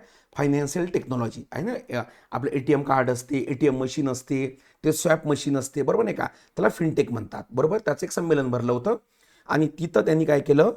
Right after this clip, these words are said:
की, अ, नवीन संकल्पना ती म्हणजे काय? फिटरनेट ही मांडली कोणी? नंदन निलेकनी यांनी. आता बघा फिटरनेटचा अर्थ काय होतो? अ, एक वेळा, अ, व्यवस्थितपणे आपण काय करून घेऊ? समजून घेऊ. ओके, आता बघा,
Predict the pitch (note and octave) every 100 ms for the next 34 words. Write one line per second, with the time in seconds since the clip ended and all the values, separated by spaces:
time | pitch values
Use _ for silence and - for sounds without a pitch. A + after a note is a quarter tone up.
0 | - _ _ _ F#3 A3+ - _ - B2+
1 | A#2+ C3 D3+ A3 G#3+ D3+ C#3+ D3+ D3 B2+
2 | - - D#3 D3 C3+ C#3+ G3+ G#3+ - D3
3 | D#3+ C3+ B2+ B2 D3 B2 B2+ B2+ C#3 B3
4 | - - _ _ - D3+ C#3+ G3 A3 D3
5 | C#3+ C#3 B2 A2+ G#2 A2 - _ _ _
6 | C#4+ A#3+ A#3 B3+ B3+ - F3 E3 B3 G#3
7 | F3 - A3+ - - D#3 D#3+ G#3+ C3 A#2
8 | A2+ G#3 C4 _ _ _ C3 C3 B2 -
9 | D3+ D#3+ F3 - _ B2+ B2+ A#2 D3 D3
10 | E3 C#3+ C3+ D3 C3+ B2+ C3 E3 - -
11 | _ _ - D3+ A#2 G#2+ G3+ - F3 C#4
12 | D4 _ - B2 -